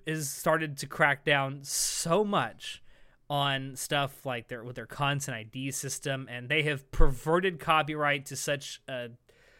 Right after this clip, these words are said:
unbelievable extent to where you can get your channel demonetized, you can get your videos taken down, your entire channel taken down at a moment's notice for doing anything that's regarded as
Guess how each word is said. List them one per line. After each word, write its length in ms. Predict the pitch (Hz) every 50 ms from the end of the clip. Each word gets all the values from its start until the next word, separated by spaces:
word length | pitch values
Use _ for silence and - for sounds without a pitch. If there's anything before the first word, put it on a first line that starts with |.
| _ _ _ _ _ _
unbelievable 800 | 202 208 233 247 247 220 214 208 196 208 190 180 175 165 165 151
extent 500 | 143 135 - - - 151 143 139 123 127
to 100 | - -
where 340 | 131 127 135 131 131 127 123 - - - _ _
you 200 | 135 143 165 185
can 220 | - 190 190 180
get 340 | 151 165 160 147 143 135 - -
your 300 | 151 135 127 120 120 -
channel 420 | - - - 160 165 190 214 220
demonetized, 960 | 190 202 202 190 185 185 175 170 151 - 165 160 156 147 151 151 151 139 143
you 100 | 160 151
can 180 | 139 - 139 135
get 200 | 123 131 123 110
your 300 | 113 120 117 113 113 120
videos 640 | 120 117 131 131 143 160 175 190 190 180 170 147
taken 280 | - 165 156 143 147 143
down, 200 | 147 143 139 139
your 120 | 131 131
entire 300 | 131 131 156 180 196 165
channel 400 | 139 - - 170 208 277 294 160
taken 300 | 139 135 117 110 120 117
down 340 | 113 120 120 120 120 120 117 - - - - _
at 80 | 160 160
a 60 | 165
moment's 480 | 160 160 175 180 180 185 185 151 - 170
notice 400 | 160 156 156 147 151 139 - -
for 200 | - - 151 143
doing 500 | 127 131 151 147 151 147 139 139 135 139 - - - _ _ _ _ _ _ _ _ _ _ _ _ _ _ _ _ _ _ _ _ _ _ _
anything 540 | 208 220 226 262 220 - - 240 233 226 208
that's 220 | 190 160 139 -
regarded 560 | 156 151 135 160 156 156 156 151 156 156 143
as 580 | 120 135 135 135 135 135 131 - - - - -